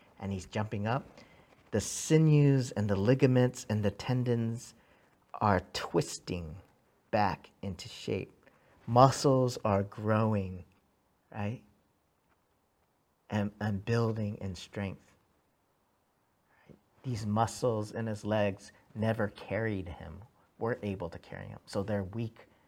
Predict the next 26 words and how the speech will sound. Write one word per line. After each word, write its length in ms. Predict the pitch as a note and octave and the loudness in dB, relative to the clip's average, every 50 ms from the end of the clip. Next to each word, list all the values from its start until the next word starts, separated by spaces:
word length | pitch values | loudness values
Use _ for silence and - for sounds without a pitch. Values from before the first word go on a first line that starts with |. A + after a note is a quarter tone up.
| _ _ _ - | _ _ _ -10
they're 160 | B2 G#2 - - | -10 -8 -4 -2
atrophied, 640 | A2+ A2 G#2+ - - G#2+ - - A2 G2+ G2+ G#2+ - - _ _ _ _ _ _ _ _ _ _ _ _ _ _ _ | -2 -2 -2 -4 -8 -10 -8 -10 -12 -12 -12 -12 -14 -16 _ _ _ _ _ _ _ _ _ _ _ _ _ _ _
right? 160 | G#2 G#2+ G#2+ - | -10 -10 -10 -8
And 120 | - A2+ G#2+ | -8 -8 -6
they're 140 | A2+ A2 G2+ | -6 -6 -8
growing 600 | - - A2 A2+ A2+ A#2 A2+ A2 G#2+ G#2 G2+ F#2 | -8 -6 -4 -2 -2 0 -2 -2 -2 -2 -4 -4
in 160 | - G#2 G2+ | -6 -8 -8
strength 540 | - - - - - A#2 A2+ A2+ A2+ G#2+ - - - - - - - - - | -10 -12 -14 -10 -8 -6 -6 -6 -6 -8 -12 -16 -20 -20 -20 -20 -20 -12 -10
and 140 | G2+ G#2 - - | -8 -8 -4 -4
untwisting 960 | B2 A#2+ A2+ A2 - - - - C#3 B2 - - - - A#2 G#2+ G2+ G2+ G2 | -2 -2 -2 -4 -8 -10 -10 -8 -8 -8 -8 -10 -10 -8 -6 -6 -6 -6 -6
and 100 | F2+ F2+ | -8 -10
straightening 720 | - - - - A#2 A2+ A2 - - A2 G#2+ G#2 G#2+ G#2 - | -12 -14 -12 -8 -6 -6 -6 -6 -6 -6 -4 -4 -4 -4 -2
out 320 | A2 A2+ G#2+ G2 F#2+ - - - - _ _ _ _ _ _ - - _ - - | 0 0 0 0 -2 -6 -12 -20 -20 _ _ _ _ _ _ -20 -20 _ 0 4
as 480 | - C3 B2+ B2+ B2+ B2 A#2 A2 - | 6 6 8 8 6 4 2 -2 -6
he 400 | - - - B2 A2+ A2 G#2+ G2+ | -10 -8 -8 -6 -4 -4 -4 -4
is 120 | G2+ G#2+ - | -4 -6 -8
being 200 | - G#2 G2+ G2 | -10 -10 -10 -10
helped 440 | G2+ - - A2 A#2+ A#2+ - - C3+ | -10 -8 -4 -2 -2 -2 -2 0 0
up, 200 | A#2 A#2 A2+ - - - - - - | 0 0 0 -4 -8 -16 -16 -12 -8
and 200 | G2+ A2 A2 G#2 | -6 -4 -4 -2
then 180 | A2+ A2+ A2 G2 | -2 -2 -4 -4
he 220 | - G#2+ G2+ F#2+ F#2+ - - _ - - - - | -6 -8 -10 -10 -12 -14 -18 _ -20 -16 -6 -2
jumps 400 | - E3 C#3+ B2 A2 - - - | 0 0 0 -2 -4 -8 -10 -8
to 180 | - - A#2 | -4 -2 -2
his 200 | G#2 G#2 - - | -2 -2 -4 -6
feet. 440 | - - - G#2+ G2+ F2 - - | -10 -10 -8 -6 -6 -8 -10 -14